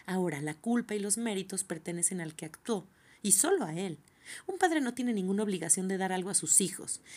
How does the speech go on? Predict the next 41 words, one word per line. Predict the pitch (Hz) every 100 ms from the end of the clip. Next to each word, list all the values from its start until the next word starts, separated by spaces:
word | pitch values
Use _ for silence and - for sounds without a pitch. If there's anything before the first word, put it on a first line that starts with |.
| -
El | 208 240
hijo | 302 208 202
no | 214
tiene | 226 220
ningún | 196 208 320
derecho | 311 240 294 -
de | 170
exigir | - 190 226 202
algo | 202 214
de |
sus | - - -
padres. | 214 220 202 117 - - _ - - -
Los | 220
padres | - 254 277 226
dan | 233 220
siempre | - 226 208 196 208
a |
todos | - 208 202
sus | - 175 -
hijos | - -
por | - 165
igual, | 160 185 175 _ - - -
a | 196
todos | - 226 233
los | 214 -
que |
están | - 190 196
en |
su | -
lugar | 175 170 170
de | - -
hijos, | 202 - - -
y | 196
solo | - 226 240
dan | 233 247 269
a | 175
esos | 170 180 - 202
hijos. | - - - - _ - - -
En | 190
las | 185 -
herencias, | 190 226 202 - 170